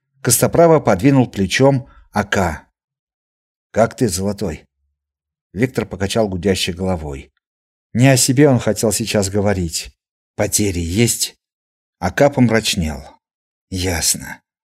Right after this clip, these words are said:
«Скольких потеряли?» поморщился Виктор. «Спроси лучше, сколько осталось». «Ну и сколько же?» Сердце сжалось от нехорошего предчувствия. «Ты, я, Костоправ,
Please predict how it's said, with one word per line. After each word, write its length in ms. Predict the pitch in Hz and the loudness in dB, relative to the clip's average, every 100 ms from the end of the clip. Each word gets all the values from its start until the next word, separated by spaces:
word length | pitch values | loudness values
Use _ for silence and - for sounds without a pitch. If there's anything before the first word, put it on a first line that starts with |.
| _ _ _ _ | _ _ _ _
«Скольких 500 | - - 123 101 101 | -8 0 0 0 -8
потеряли?» 640 | - - 110 95 76 69 _ | -4 -2 0 0 -2 -10 _
поморщился 640 | - 90 95 80 87 87 87 | -6 -4 -4 -4 -8 -8 -6
Виктор. 460 | 82 - - - _ _ _ _ _ _ _ | -8 -10 -18 -18 _ _ _ _ _ _ _
«Спроси 500 | - - 170 170 202 | -10 2 2 4 4
лучше, 300 | 185 - 160 | 2 2 0
сколько 340 | - 143 123 | 0 0 2
осталось». 640 | 92 - 110 95 76 - - _ _ _ _ _ - | 0 0 -2 -2 -2 -6 -10 _ _ _ _ _ -4
«Ну 220 | 113 127 | 2 4
и 80 | 113 | 2
сколько 480 | - - 127 120 113 | 0 0 0 0 -2
же?» 340 | 101 95 82 _ _ _ - | -2 -4 -4 _ _ _ -10
Сердце 460 | - 151 127 - | 0 0 2 0
сжалось 440 | 92 87 120 117 113 | 0 4 4 4 0
от 80 | 98 | -4
нехорошего 560 | 95 101 101 98 101 | -4 -2 -2 -2 -6
предчувствия. 840 | 87 95 87 - 85 - 78 73 73 _ _ _ _ _ _ _ _ _ | -6 -6 -6 -4 -4 -6 -8 -12 -14 _ _ _ _ _ _ _ _ _
«Ты, 480 | - 156 151 127 _ - | 4 6 4 -2 _ -6
я, 500 | 95 117 131 127 - - | 0 4 4 2 -4 -4
Костоправ, 720 | 127 - 117 131 147 135 | 0 0 0 4 4 4